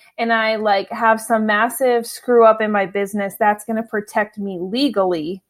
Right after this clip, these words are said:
and aren't really thinking about the tax purposes. But then I also know that there are things like tax I D numbers where you can just apply for,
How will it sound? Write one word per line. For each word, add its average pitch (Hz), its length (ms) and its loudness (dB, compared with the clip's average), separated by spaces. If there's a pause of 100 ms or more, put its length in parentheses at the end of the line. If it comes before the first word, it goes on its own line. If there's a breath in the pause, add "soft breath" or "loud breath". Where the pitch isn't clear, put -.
(340 soft breath)
and 226 140 4
aren't 233 240 4
really 240 180 8
thinking 214 400 0
about 175 540 2 (280)
the 214 60 0
tax 294 420 -2
purposes. 226 680 0
But 214 160 -4
then 233 200 6
I 240 100 2
also 226 420 0
know 202 460 0
that 196 160 -4
there 190 180 -2
are 196 240 -2
things 202 260 -6
like 190 260 -4
tax - 360 -4
I 185 160 -4
D 247 300 -6
numbers 196 560 -6
where 196 100 -4
you 196 100 -2
can 202 200 -2
just 196 180 -6
apply 202 440 0
for, 196 500 2